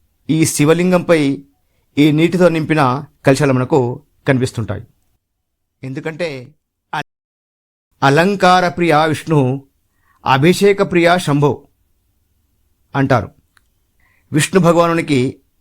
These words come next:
అలంకరణ ఎంతో ప్రియమైనది. పుష్పాలతో కానీ ఇంకే విధంగా కానీ ఎంత అలంకరిస్తే అంత విష్ణు భగవానుడు ప్రసన్నుడవుతాడు. అలాగే శివుడు కూడా అభిషేకం చేస్తే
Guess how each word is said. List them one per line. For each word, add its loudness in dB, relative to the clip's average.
అలంకరణ 2
ఎంతో 0
ప్రియమైనది. -2
పుష్పాలతో 2
కానీ -2
ఇంకే 2
విధంగా 0
కానీ -2
ఎంత 2
అలంకరిస్తే 0
అంత 0
విష్ణు -2
భగవానుడు -2
ప్రసన్నుడవుతాడు. 0
అలాగే 2
శివుడు 0
కూడా 0
అభిషేకం 2
చేస్తే -6